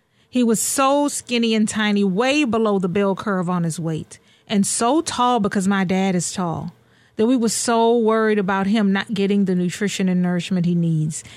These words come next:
And now, guess what? He is eating up house and home, everything. And because of good A B A therapy and prayer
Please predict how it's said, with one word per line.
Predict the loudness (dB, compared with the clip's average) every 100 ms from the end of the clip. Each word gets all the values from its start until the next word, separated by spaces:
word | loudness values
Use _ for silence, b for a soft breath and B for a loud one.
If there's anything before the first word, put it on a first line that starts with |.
| B
And | 0 2
now, | 4 2 2
guess | 2 0
what? | 0 0 0 -4 B B B
He | 2 2 2 2
is | 2 2 0
eating | 0 0 0
up | -2 -2 -4 -10
house | -2 2 2
and | 2 2
home, | 2 2 0 -2 0
everything. | 0 0 -2 -2 -4 -6 -14 _ _ _ b b
And | b 0
because | 0 2 2 0
of | 0 -2 0
good | 0 2 0 -2 -2
A | 0
B | 2 2
A | 2 0
therapy | 0 0 0 0 0 0 0
and | 0 0
prayer | -2 -2 0 2 0